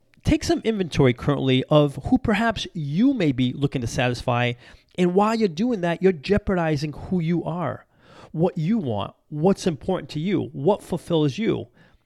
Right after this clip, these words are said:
in any, in any cur-, in any aspect, in any capacity, whether it's in your current career, your job, the business you have, the relationship you have with your clients, with your family, with your friends, with your spouse,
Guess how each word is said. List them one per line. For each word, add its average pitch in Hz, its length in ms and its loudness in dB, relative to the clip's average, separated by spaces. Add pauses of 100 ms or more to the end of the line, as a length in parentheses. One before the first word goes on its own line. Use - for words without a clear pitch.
(340)
in 226 140 4 (100)
any, 240 440 0 (240)
in 220 200 -4
any 294 200 2
cur-, - 200 -4
in 214 140 2
any 269 240 0 (100)
aspect, 160 480 -4
in 151 120 -4
any 269 180 -2
capacity, 226 580 -2
whether 180 280 2
it's 180 140 -2
in 170 160 0
your 170 100 0
current 190 320 -6
career, 190 500 -4 (220)
your 156 140 0
job, 131 520 -2
the 120 80 -4
business 190 480 2
you 180 60 0
have, 160 480 -4 (380)
the 160 80 6
relationship 160 500 2
you 170 80 0
have 175 100 0
with 165 60 -4
your 160 80 -2
clients, 156 540 -6
with 143 100 0
your 139 80 -4
family, 190 400 -4
with 123 100 -2
your 127 80 -2
friends, 175 340 0
with 117 120 -4
your 123 80 -8
spouse, - 640 -8